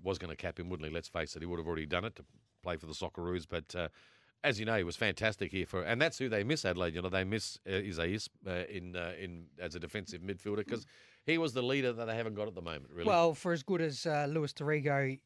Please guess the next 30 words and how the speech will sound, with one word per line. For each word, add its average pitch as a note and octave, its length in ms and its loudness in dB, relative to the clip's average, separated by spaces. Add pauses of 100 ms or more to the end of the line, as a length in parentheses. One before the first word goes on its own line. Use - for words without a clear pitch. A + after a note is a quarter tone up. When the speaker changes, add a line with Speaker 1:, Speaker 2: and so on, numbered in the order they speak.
(160)
Speaker 2:
has D#3 260 0
been, F#3 460 4
uh, D3 440 2
it's C3+ 100 -8
his D3 140 -4
first D#3 400 2
full D3+ 180 -2
year, D3 360 0 (400)
uh, C#3 300 -4 (140)
starting C#3+ 420 -2
week C#3+ 220 0
in C#3+ 100 -2
and C3+ 80 -2
week C3+ 220 -2
out, F#3 180 0
and E3+ 100 0
he's E3+ 80 -2
been F#3 160 2
a D#3+ 40 2
good D3+ 180 0
contributor. C#3+ 500 -2
But D3 320 2 (280)
you're D#3 100 2
right, C3 280 4
it's, - 380 -4
uh, C3+ 240 0
it's C#3+ 140 -4
hard D3 240 0
to C3+ 60 -4
sh-, - 260 -2